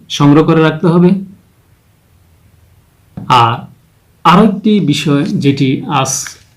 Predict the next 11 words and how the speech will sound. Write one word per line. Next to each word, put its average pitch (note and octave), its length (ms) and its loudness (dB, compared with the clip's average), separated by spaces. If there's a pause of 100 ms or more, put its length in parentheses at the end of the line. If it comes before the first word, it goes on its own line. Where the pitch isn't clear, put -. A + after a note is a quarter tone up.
আ-, C#3+ 260 -4
আমা-, C3+ 300 -2
আজকাল C#3 520 -2
আমাদের C#3 400 0
দেশে C#3 440 -2 (220)
খুব - 340 0 (140)
অত্যন্ত D3+ 540 0 (640)
বিতর্কের G3 440 4
ঊর্ধ্বে D3+ 200 2
বলা C3 240 -4
যায় C3+ 260 -6